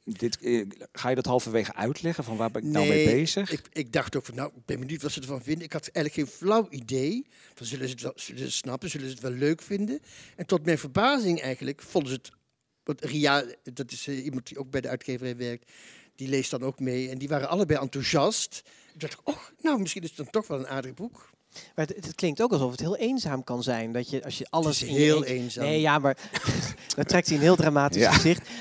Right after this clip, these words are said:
Speaker 3: Maar wat ik bedoel is dat je het ook niet echt spiegelt aan iemand anders. Dus je moet, je moet dat zelf ook kunnen dan blijkbaar.
Speaker 2: Ja.
Speaker 3: Dat je
Speaker 2: Eh, dat is ook best lastig. Ik moet het, ik moet het wiel steeds zelf uitvinden, in zekere zin, maar dat is ook het leuke. Het leuke, eh, is om, eh,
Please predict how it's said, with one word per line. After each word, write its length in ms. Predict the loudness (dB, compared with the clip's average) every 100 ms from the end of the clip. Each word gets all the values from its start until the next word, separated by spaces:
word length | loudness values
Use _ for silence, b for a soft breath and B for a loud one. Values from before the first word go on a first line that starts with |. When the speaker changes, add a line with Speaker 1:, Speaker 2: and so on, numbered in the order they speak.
| B
Speaker 3:
Maar 80 | 4
wat 120 | 4
ik 100 | 4
bedoel 360 | 6 8 8 8
is 140 | 4
dat 180 | 0 2
je 60 |
het 140 | 0 2
ook 200 | 0 2
niet 300 | -2 -2 -4
echt 200 | -6 -6
spiegelt 460 | 0 2 4 2 2
aan 100 | 0
iemand 300 | 2 2 4
anders. 480 | 2 2 -4 -4
Dus 180 | -8 -6
je 60 | -2
moet, 200 | -2 -2
je 80 | -4
moet 120 | -4
dat 160 | -6 -6
zelf 260 | -6 -6
ook 80 | -10 b b b _
kunnen 260 | 2 4 4
dan 180 | -4 -8
blijkbaar. 320 | -10 -4 0
Speaker 2:
Ja. 100 | 0
Speaker 3:
Dat 160 | 0 -8
je 160 | -10 b b b b b b _ _ _
Speaker 2:
Eh, 420 | 0 2 2 0 -6
dat 220 | 2 2 6
is 100 | 4
ook 80 |
best 220 | 4 2 0
lastig. 460 | -4 -4 -4 -4
Ik 140 | -2 2
moet 140 | 2
het, 80 | 2 -8
ik 120 | -10 -10
moet 180 | -8 -10
het 140 | -8 -6
wiel 200 | -4 0
steeds 280 | 4 4
zelf 240 | 4 -2 0
uitvinden, 600 | -2 0 -2 -2 -2 -4
in 80 | 2
zekere 220 | 2 2
zin, 100 | -2
maar 100 | -2
dat 100 | -6
is 120 | -6
ook 140 | -6 -6
het 140 | -4
leuke. 500 | 4 4 4 -2 -14 b b b b b -10
Het 120 | 6
leuke, 380 | 8 8 6 0
eh, 280 | -2 -4
is 140 | -6 -4
om, 340 | -2 -2 -2
eh, 220 | -2 -4